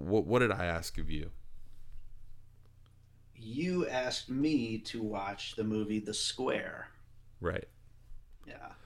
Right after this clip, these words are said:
Speaker 1: Quiet movie.
Speaker 2: So
Speaker 1: I don't think it made, I don't think it made much noise last year when it came out. I don't think anyone really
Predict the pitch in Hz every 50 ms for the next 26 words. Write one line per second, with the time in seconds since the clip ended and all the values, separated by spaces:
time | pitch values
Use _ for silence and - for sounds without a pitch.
0 | - - - - - 123 113 120 117 107 107 101 90 95 95 - - - 104 110
1 | 117 - - 127 113 110 98 104 104 101 101 95 - 95 98 104 110 120 107 104
2 | 104 104 104 107 110 110 - - - - - - - - 156 151 147 143 135 131
3 | 135 131 - 113 117 123 - - - - 135 131 131 135 - - 113 104 101 -
4 | - 113 107 107 104 110 117 - - - 104 107 110 - 110 110 113 110 110 110
5 | 107 104 101 104 104 98